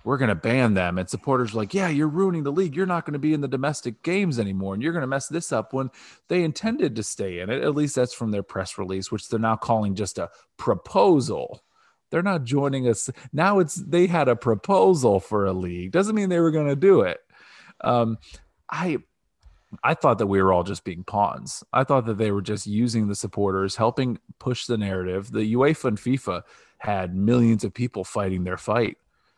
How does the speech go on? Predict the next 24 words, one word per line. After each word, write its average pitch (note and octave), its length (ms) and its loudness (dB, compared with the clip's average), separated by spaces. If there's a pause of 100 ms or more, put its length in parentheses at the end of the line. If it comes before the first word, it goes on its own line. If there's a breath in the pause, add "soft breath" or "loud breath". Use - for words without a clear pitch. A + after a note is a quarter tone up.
(200)
millions C3+ 440 6
of A#2+ 100 2
people C3+ 300 2
doing A#2+ 200 2
the A#2+ 60 0
work A#2 160 0
for C3 260 0
'em. - 60 -2
And B2 100 -2
then D3+ 200 -2
once D3+ 320 -2
the A#2+ 80 -8
teams C3+ 360 -6
come G#2+ 240 -4
back, D#3 580 -8 (840)
all C#3 160 2
the C#3 120 0
supporters D#3 500 -2
can G#2+ 180 0
now G2 220 2
think, G#2 260 -8
"Oh G#2+ 120 -2
my F2+ 160 -6
gosh, - 560 -10